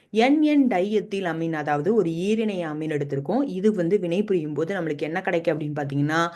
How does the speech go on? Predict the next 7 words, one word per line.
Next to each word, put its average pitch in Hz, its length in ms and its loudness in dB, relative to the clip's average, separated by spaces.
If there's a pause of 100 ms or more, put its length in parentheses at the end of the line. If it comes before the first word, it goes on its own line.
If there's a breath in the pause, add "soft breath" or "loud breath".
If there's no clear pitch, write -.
(320 loud breath)
என் 330 300 6
என் 294 260 8
டைஎத்தில் 190 560 4
பென்சீன் 165 400 -2
சல்போனமைடு 160 640 -2
நம்மளுக்கு 190 340 -2
கிடைக்குது. 156 560 0